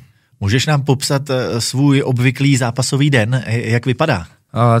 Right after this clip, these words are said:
Speaker 2: tak odvíjí se to, jestli mám třeba školu ráno nebo ne, ale dejme tomu, když ji nemám, tak na pohodu vstanu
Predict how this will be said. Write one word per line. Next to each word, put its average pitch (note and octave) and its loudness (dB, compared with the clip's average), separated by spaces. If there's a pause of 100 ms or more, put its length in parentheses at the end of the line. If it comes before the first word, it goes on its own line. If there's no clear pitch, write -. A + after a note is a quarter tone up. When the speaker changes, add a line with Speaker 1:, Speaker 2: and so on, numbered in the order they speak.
(140)
Speaker 2:
tak A2+ 0
odvíjí A2+ 0
se A2 -8
to, A2 -6
jestli G#2+ -6
mám G2+ -6
třeba G#2 -6
školu G#2 -10
ráno G#2 -6
nebo G#2 -10
ne, G2 -6
ale G#2+ -2 (200)
dejme G#2+ -6
tomu, G#2+ -4
když G#2+ -4
ji A2+ -2
nemám, G#2 -2
tak G2 -4 (260)
na G2+ -4
pohodu G#2 -4
vstanu G#2 -4